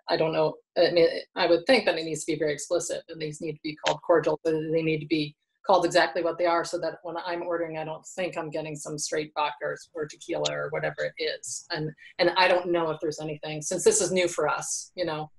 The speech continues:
we're working our way through it. I don't know if there's a piece that says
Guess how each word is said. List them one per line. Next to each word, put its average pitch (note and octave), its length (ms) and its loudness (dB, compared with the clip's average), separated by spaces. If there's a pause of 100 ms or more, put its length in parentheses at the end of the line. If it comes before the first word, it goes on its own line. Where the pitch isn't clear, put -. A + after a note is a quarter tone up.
(140)
we're E3+ 160 4
working E3 280 0
our D3+ 120 -4
way D3+ 140 -2
through D#3 280 0
it. - 140 -6 (480)
I F3+ 80 4
don't E3+ 140 2
know D#3+ 140 0
if D3 80 -6
there's D3+ 220 -2
a D3+ 60 -12
piece - 400 -6
that - 180 0
says D3+ 560 -2